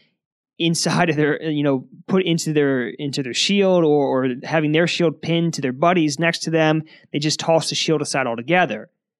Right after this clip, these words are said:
And as a result, their phalanx, this wall of shields they had built up,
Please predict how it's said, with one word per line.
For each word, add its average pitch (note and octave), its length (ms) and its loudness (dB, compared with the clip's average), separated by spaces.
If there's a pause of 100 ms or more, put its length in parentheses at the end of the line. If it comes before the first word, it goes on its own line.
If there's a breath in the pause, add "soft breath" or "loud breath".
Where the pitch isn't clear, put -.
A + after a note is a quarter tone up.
(680)
And D#3+ 140 2
as F3+ 140 2
a F#3 60 2
result, F3+ 640 2
their D3 160 0
phalanx, F3 800 0
this - 300 -2
wall D#3+ 380 4
of C#3+ 100 -2
shields G#3 380 0
they D#3 80 2
had C#3 120 0
built C3+ 260 0
up, C3 240 -2